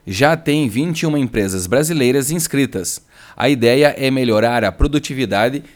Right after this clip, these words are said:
e o bem-estar no ambiente profissional, conforme prevêem as duas organizadoras do projeto,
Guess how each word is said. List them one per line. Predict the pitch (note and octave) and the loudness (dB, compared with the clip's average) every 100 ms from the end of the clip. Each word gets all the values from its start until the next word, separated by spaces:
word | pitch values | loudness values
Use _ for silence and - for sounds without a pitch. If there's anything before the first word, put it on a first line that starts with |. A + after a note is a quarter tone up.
| - | -8
e | A#2+ | -2
o | C3 | 0
bem-estar | A2+ D3+ D3 - B2+ C#3+ | 0 0 0 -2 0 0
no | D3 | 0
ambiente | D3 B2+ B2 C#3+ | -2 0 0 -2
profissional, | - C#3+ C#3+ - D#3 A#2+ A#2 - - - | -2 -4 -2 -4 2 2 2 -6 -20 -6
conforme | G#2 - F#2+ G2 | -4 -2 -2 0
prevêem | - C3 G2 A#2 C#3 C#3+ | 2 2 2 0 0 -2
as | G#2 F#2 | -4 -4
duas | F#2+ F#2+ F2+ | -4 -2 -2
organizadoras | G2+ A#2+ B2 B2+ A2 A2+ C3 | -2 -2 0 -2 2 2 2
do | A#2+ | -2
projeto, | C3 D3 G#2+ A2+ G#2+ | 0 -2 2 0 0